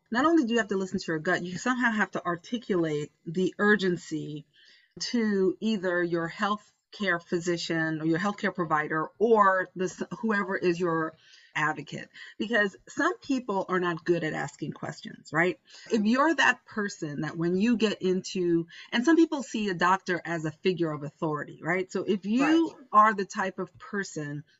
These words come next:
Speaker 1: that when you go into, uh, um, a situation where that makes you nervous, you should bring someone with you. It's okay,
Speaker 2: Right.
Speaker 1: right? You can say,
Speaker 2: Mm-hmm.
Speaker 1: "This is my person that's coming in because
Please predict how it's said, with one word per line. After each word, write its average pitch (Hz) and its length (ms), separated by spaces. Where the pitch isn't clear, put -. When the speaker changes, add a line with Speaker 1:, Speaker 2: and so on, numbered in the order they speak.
Speaker 1:
that 160 140
when 190 180
you 226 300
go 220 280
into, 170 800
uh, 156 460
um, 147 440
a 180 60
situation 214 840
where 185 340
that 214 240
makes 208 260
you 196 100
nervous, 202 520
you 240 180
should 233 320
bring 214 380
someone 180 680
with 156 300
you. - 260
It's 262 240
okay, 220 460
Speaker 2:
Right. - 180
Speaker 1:
right? 185 280
You 247 180
can 269 200
say, 240 280
Speaker 2:
Mm-hmm. 170 240
Speaker 1:
"This 277 220
is 302 180
my 220 460
person 175 560
that's 165 240
coming 196 340
in 170 240
because 170 240